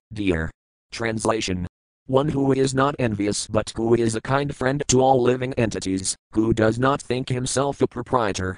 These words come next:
who is free from false ego, equal in both happiness and distress,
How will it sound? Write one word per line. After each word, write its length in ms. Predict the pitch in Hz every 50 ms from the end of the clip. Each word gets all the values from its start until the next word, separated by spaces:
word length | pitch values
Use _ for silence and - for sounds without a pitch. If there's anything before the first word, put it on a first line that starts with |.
| - _ _
who 200 | - 107 110 110
is 200 | 113 110 107 110
free 220 | - - 123 127 135
from 300 | 151 - 123 123 135 131
false 420 | - 123 131 135 143 143 - -
ego, 420 | 131 120 101 95 95 92 92 92 - _ _
equal 400 | - 110 113 110 - 117 113 117
in 160 | 120 123 123
both 300 | 127 123 123 123 123 120
happiness 560 | 123 113 123 127 - - 123 123 123 120 - -
and 180 | 123 123 123 120
distress, 540 | 120 123 - - - 127 113 101 - -